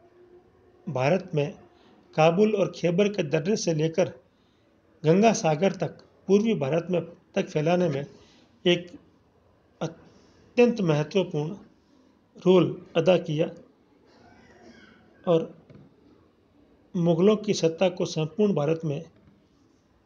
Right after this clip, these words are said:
फैलाकर, फैलाकर, फैलाने में अपना योगदान,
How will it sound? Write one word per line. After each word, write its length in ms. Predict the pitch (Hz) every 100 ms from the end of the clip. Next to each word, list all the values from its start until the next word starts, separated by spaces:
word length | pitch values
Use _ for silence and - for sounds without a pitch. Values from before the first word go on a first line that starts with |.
| _ -
फैलाकर, 480 | 165 185 180 147 - - _ _ _ _ _ _ _ _ _ - _ _ _ _ _ _ _ _ - _ _ _ _ _ _ _ _ _ _ _ _ _ _ _ -
फैलाकर, 800 | - 156 175 180 - - - - _ _ _ _ _ _ _ _ _ _ -
फैलाने 420 | 170 175 190 202
में 200 | 156 151 - _ _ -
अपना 520 | 170 180 180 190 - - - _ _ _ _ _ _ _ _ _ _ _ _ _ _ _ _ _ _ _ _ _ _ _ _ _ _ _ _ _ _ _ _
योगदान, 580 | 185 170 165 180 165 143